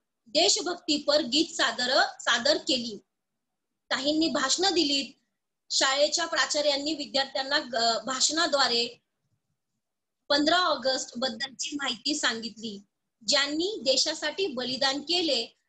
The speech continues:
अशा महान व्यक्तींच्या आठवणीने सर्व विद्यार्थी,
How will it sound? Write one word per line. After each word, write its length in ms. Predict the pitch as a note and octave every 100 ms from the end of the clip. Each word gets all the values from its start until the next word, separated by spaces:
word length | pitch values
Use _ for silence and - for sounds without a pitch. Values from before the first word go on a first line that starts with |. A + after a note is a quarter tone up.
| -
अशा 280 | C4 D#4
महान 380 | C#4+ C4 C#4 G4
व्यक्तींच्या 560 | F4 D4+ - C#4+ C4+ D4+
आठवणीने 1040 | - A#3+ A#3+ D4 D#4 C#4+ A#3+ B3 D#4 - _ -
सर्व 320 | F4 F#4+ F4+ D#4+
विद्यार्थी, 840 | C#4 G#3+ B3+ B3+ - C4+ D#4 -